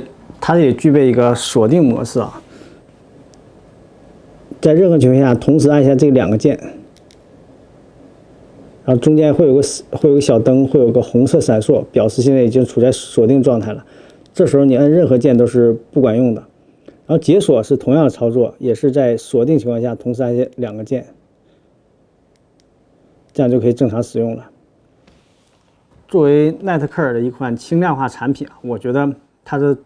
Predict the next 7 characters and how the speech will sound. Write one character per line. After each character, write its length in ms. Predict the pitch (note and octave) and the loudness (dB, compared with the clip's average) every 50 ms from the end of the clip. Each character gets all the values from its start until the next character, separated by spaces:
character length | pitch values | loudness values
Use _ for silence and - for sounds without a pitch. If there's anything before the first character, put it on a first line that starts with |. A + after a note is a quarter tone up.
| _ _ | _ _
最 160 | A#3+ G#3 D#3+ | -2 0 0
大 140 | D3+ C3 C#3 | 0 0 0
优 160 | C3 B2+ B2+ | -2 -2 -2
点 160 | B2 A#2+ - - _ _ _ _ _ _ _ _ _ _ _ _ _ _ | -4 -6 -8 -12 _ _ _ _ _ _ _ _ _ _ _ _ _ _
就 120 | - C#3 | -8 -6
是 180 | G2+ A#2+ A#2+ A#2 | -4 -2 -4 -4
轻， 420 | - - - D3+ C3+ B2 B2 B2 | -6 -6 -4 -2 -2 -2 -4 -8